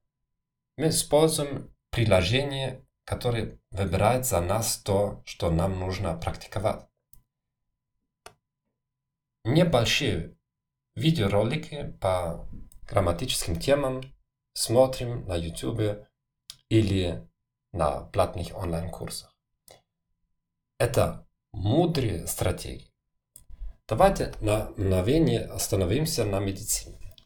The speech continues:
Представьте, что вы хотите поправить свое здоровье или вообще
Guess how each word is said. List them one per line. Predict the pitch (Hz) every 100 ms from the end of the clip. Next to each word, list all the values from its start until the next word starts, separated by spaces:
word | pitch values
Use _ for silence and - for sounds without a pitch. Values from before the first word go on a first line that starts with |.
| _
Представьте, | - 135 - 175 175 -
что | 95 - 95
вы | 95
хотите | 143 - - - - 80 -
поправить | 85 82 127 135 110 -
свое | - 87
здоровье | 82 - - 165 135 127 - -
или | 165 170 - 101
вообще | 87 - - 147 -